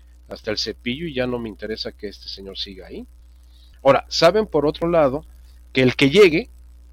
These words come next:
de donde venga, va a tener que continuar con estos programas.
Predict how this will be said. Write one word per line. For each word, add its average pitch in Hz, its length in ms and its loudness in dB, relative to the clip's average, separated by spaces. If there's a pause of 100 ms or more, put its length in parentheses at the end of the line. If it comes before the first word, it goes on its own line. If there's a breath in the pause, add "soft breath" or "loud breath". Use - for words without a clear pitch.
(240)
de 113 600 0
donde 120 380 -2
venga, 160 380 2 (920)
va 120 120 2
a 143 100 0
tener 139 320 -2
que 180 140 -4
continuar 113 560 -8
con 107 200 -14
estos - 280 -14
programas. 170 760 -8